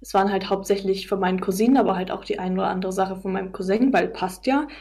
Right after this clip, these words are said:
Ähm, meine Familie kommt aus Ostdeutschland.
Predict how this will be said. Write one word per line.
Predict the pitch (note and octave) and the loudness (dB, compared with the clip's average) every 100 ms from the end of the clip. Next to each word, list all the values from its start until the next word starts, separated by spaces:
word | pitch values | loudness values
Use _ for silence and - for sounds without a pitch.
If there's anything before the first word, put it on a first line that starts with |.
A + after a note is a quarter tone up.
| - - - | -20 -14 0
Ähm, | G3+ G3 F#3 F#3 - - - | 4 4 2 -2 -8 -20 -6
meine | A#3+ A3+ | 0 2
Familie | A3 B3 C#4 D4 | 4 6 8 8
kommt | D4 C4+ - | 6 4 4
aus | A#3+ - | 2 2
Ostdeutschland. | C#4 - - E4 D#4 - D#4+ E4+ F#4 | 0 -2 2 4 4 4 4 2 -2